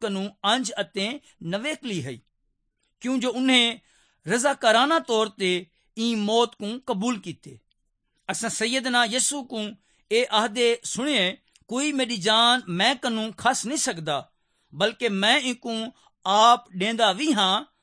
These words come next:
ਮੇਰੇ ਕੋਲ ਇਨਕੂ ਦੇਵਣ ਦਾ ਵੀ ਇਖਤਿਆਰ ਹੈ ਅਤੇ ਵੱਲ ਘਿਣਨ ਦਾ ਵੀ ਇਖਤਿਆਰ ਹੈ।" ਸੈਯਦਨਾ ਯਿਸੂ ਕਦੇ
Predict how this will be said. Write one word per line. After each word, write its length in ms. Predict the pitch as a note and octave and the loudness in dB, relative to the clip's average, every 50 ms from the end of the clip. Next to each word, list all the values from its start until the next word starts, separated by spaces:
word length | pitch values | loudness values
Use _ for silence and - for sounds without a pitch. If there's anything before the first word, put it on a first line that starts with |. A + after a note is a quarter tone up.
| _ _ _ _ _ _ _ B2+ | _ _ _ _ _ _ _ -12
ਮੇਰੇ 400 | C3 C#3 E3+ A3+ A#3+ C4+ D4 D#4+ | -8 -4 -4 -4 -2 -4 -6 -10
ਕੋਲ 480 | - - B3 A#3+ A#3 A#3 A#3+ A#3+ A3 _ - | -8 -4 -2 0 2 2 2 0 -2 _ -8
ਇਨਕੂ 360 | A3+ A#3 A#3 - A3+ A3 G#3+ | -8 -8 -8 -8 -8 -8 -8
ਦੇਵਣ 440 | G3+ F#3+ A3 A3+ A#3+ A#3+ B3 B3 A#3+ | -8 -4 -2 -2 0 0 -2 -4 -2
ਦਾ 240 | G3+ A3 G#3+ G#3+ G#3 | 0 2 2 2 0
ਵੀ 180 | F#3+ G3 D4 E4 | -2 -4 -6 -6
ਇਖਤਿਆਰ 500 | C#4 - - - G#3+ G3 F#3+ G3 G3+ F#3+ | -6 -8 -6 -2 2 4 4 4 4 2
ਹੈ 280 | E3 F3 F3 F3+ G3+ - _ _ _ _ _ _ F#3 | 0 -2 -2 -2 -4 -4 _ _ _ _ _ _ -8
ਅਤੇ 200 | F#3 - - G#3 | -8 -6 -6 -6
ਵੱਲ 320 | F3+ D#3+ F3 G3+ A3 A3+ G#3 | -4 0 0 2 2 0 -2
ਘਿਣਨ 500 | D#3 A#2 B2+ G3 A#3 B3+ C4 A#3+ G#3+ F#3 | -6 -6 -6 -4 -4 -4 -4 -4 -2 0
ਦਾ 140 | F#3+ F#3 | 0 0
ਵੀ 180 | F3+ G3+ D#4 D#4 | 0 0 -4 -6
ਇਖਤਿਆਰ 460 | A#3+ - - - F#3 D#3 C#3 C#3 C3 | -6 -8 -10 -8 -6 -4 -4 -4 -6
ਹੈ।" 220 | G2+ E2 C#3+ B2+ G#2 - _ _ _ _ _ _ _ _ _ _ _ _ _ _ _ | -8 -10 -14 -14 -14 -16 _ _ _ _ _ _ _ _ _ _ _ _ _ _ _
ਸੈਯਦਨਾ 500 | - - - G3+ A#3 B3+ B3+ B3 A#3+ A#3 | -12 -6 -4 -2 -2 -2 -2 -2 -2 -2
ਯਿਸੂ 540 | A3 G#3 A#3+ A#3 - - B3 A#3 A3+ A3 - _ _ _ _ _ _ _ _ _ _ _ _ | 0 0 -2 -2 -2 -4 -6 -6 -8 -10 -12 _ _ _ _ _ _ _ _ _ _ _ _
ਕਦੇ 480 | A3 A3+ A#3 C4 C4+ C4+ C4+ C#4 C#4 | -4 -2 0 2 2 2 0 0 -2